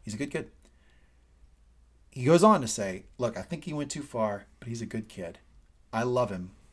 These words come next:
I mean, there'll be a big number. We'll pay. He'll mew and cry, and I get it. It'll all be okay. Maybe it'll be him one day.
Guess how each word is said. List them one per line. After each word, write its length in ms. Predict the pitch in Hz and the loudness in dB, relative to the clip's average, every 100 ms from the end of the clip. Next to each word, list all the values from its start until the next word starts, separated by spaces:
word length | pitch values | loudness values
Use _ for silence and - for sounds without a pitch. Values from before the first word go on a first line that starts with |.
| - - | -20 -2
I 60 | 131 | 2
mean, 160 | 135 | 8
there'll 140 | 170 175 | 8 10
be 120 | 214 | 6
a 40 | |
big 200 | 185 185 | 8 6
number. 380 | 180 160 95 95 | 6 6 4 -2
We'll 160 | 123 165 | 0 0
pay. 280 | - 95 98 | 2 0 2
He'll 180 | 127 135 | 0 2
mew 240 | 110 113 | 2 2
and 100 | 117 | 2
cry, 240 | 90 90 | 2 4
and 80 | 95 | 4
I 80 | 98 | 2
get 160 | 110 90 | 0 -4
it. 120 | 107 - - - - - | -4 -10 -20 -20 -16 0
It'll 140 | 104 | 6
all 100 | 127 | 6
be 120 | 143 | 6
okay. 320 | 147 - 80 - - - - - - - - - - - - - - - | 2 0 -4 -4 -20 -20 -20 -20 -20 -20 -20 -20 -20 -20 -20 -20 -20 -4
Maybe 260 | 120 226 370 | 4 8 12
it'll 120 | 370 | 10
be 100 | 330 | 12
him 180 | 240 311 | 8 8
one 160 | 240 - | 4 2
day. 180 | - | -10